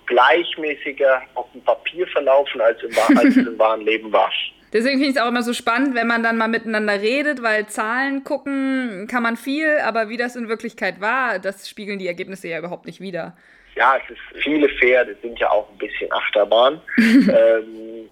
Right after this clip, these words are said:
Speaker 1: das war mit ihr eigentlich auch so. Also, dass man vor allen Dingen, so wie, wie auch da in ihrer allerersten internationalen Prüfung, so ein bisschen dieses zwischen Genie und Wahnsinn und dieses kleines bisschen auch, dass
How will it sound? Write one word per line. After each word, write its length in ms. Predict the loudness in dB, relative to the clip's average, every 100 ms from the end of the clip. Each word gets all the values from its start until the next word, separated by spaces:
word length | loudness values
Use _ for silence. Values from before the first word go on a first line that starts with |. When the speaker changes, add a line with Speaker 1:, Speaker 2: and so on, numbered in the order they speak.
| -6
Speaker 1:
das 120 | -4 0
war 160 | 2 2
mit 260 | 0 -4
ihr 220 | 2 2 2
eigentlich 420 | 0 -4 -10 -2
auch 180 | 0 0 -4
so. 140 | -6
Also, 180 | -4 -4
dass 140 | -4 -4 -4
man 320 | -4 -4 -10 -12 -4 2
vor 120 | 4
allen 240 | 6 4
Dingen, 220 | 2 -2 -4
so 200 | -6 -6
wie, 180 | -18 -14 -4
wie 180 | 2 4
auch 140 | 4
da 200 | 4 2
in 160 | 2 0
ihrer 240 | 2 4
allerersten 640 | 4 6 4 2 -2 -16
internationalen 760 | -12 -6 -4 -6 -4 -2 0 -2
Prüfung, 460 | -4 -4 -4 -6 -6 -6 -6 -8 -6
so 80 | -6
ein 100 | 0
bisschen 380 | 0 2 0 0
dieses 360 | -2 0 -2 -2 -8 -14 -16 -10 2
zwischen 340 | 4 6 4
Genie 480 | 4 4 2 0 2
und 220 | 2 4
Wahnsinn 680 | 6 6 6 2 0 0 0
und 220 | -4 -6 -6
dieses 300 | -2 -2 -2 -4 0
kleines 420 | 4 6 4 2 0
bisschen 340 | -2 0 2 2
auch, 160 | 2
dass 160 | 2